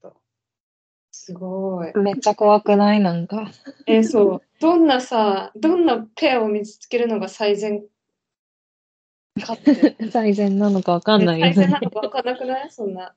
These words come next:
Speaker 3: うん。
Speaker 2: でさ、
Speaker 1: いや、わかんないよ。
Speaker 2: 射的な人ペアだったらさ、二、二年、三年もさ、一緒にやらされるわけでしょ。一回ペアになっちゃったら。
Speaker 1: だから、
Speaker 3: やだ。
Speaker 1: え、だからも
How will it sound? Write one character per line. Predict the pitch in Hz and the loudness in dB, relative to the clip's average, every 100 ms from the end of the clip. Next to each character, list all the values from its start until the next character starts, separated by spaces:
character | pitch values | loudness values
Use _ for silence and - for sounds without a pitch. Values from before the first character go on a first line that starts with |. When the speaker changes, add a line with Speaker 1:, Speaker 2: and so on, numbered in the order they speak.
| _ _ 190 | _ _ -4
Speaker 3:
う | |
ん。 | 180 175 170 | -2 -2 -2
Speaker 2:
で | 180 | -2
さ、 | 196 175 | 0 0
Speaker 1:
い | |
や、 | 135 | -2
わ | 131 | -4
か | - 180 | -4 -4
ん | 185 | -4
な | 156 - | -6 -8
い | |
よ。 | - | -10
Speaker 2:
射 | |
的 | 277 | -10
な | 269 | -12
人 | - 254 | -12 -12
ペ | 269 | -4
ア | 233 | -2
だ | 208 | -2
っ | |
た | 208 | -4
ら | 180 | -14
さ、 | - 175 | -12 -10
二、 | 175 208 | -2 -2
二 | 208 240 | 0 0
年、 | 220 196 | 0 -2
三 | 196 185 | -4 -6
年 | 190 185 | -8 -10
も | 185 | -12
さ、 | 180 170 160 | -10 -10 -8
一 | 196 | -10
緒 | - 190 | -6 -4
に | |
や | 190 | -2
ら | 185 | -2
さ | 202 | -4
れ | 190 | -4
る | 196 | -4
わ | |
け | 202 | -6
で | - | -12
し | - | -16
ょ。 | - _ _ _ - | -20 _ _ _ -8
一 | 202 - | -8 -6
回 | 175 | -10
ペ | - 175 | -8 -10
ア | |
に | 165 | -12
な | |
っ | |
ち | - | -16
ゃ | - | -20
っ | |
た | - | -20
ら。 | - - _ _ _ _ _ _ - | -20 -20 _ _ _ _ _ _ -8
Speaker 1:
だ | 202 | -2
か | 208 | 0
ら、 | 220 | 2
Speaker 3:
や | 208 | 2
だ。 | 190 180 | 2 0
Speaker 1:
え、 | |
だ | 208 | -2
か | 214 | -6
ら | 208 190 | -6 -6
も | 135 165 135 - | -8 -10 -12 -14